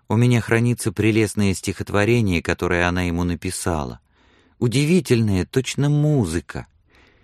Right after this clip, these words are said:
И только через много лет, когда, наконец, её муж умер, она и мой отец поженились.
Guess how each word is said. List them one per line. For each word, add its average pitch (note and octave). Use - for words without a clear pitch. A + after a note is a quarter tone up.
И A2+
только C3
через B2+
много C#3+
лет, C3+
когда, G#2
наконец, A2+
её G#2+
муж A2
умер, D3
она D3+
и C#3+
мой B2+
отец C#3
поженились. E2+